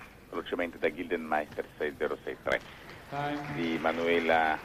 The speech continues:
Speaker 1: Malejeva si è parlato con molta simpatia questi giorni per la affettuosa amicizia, come si usa dire, con uno degli allenatori svizzeri che pare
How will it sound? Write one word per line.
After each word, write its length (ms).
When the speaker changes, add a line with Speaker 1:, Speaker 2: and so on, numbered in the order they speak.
Speaker 1:
Malejeva 480
si 1000
è 20
parlato 600
con 140
molta 360
simpatia 380
questi 300
giorni 440
per 520
la 520
affettuosa 760
amicizia, 600
come 200
si 100
usa 140
dire, 360
con 480
uno 480
degli 160
allenatori 640
svizzeri 480
che 160
pare 640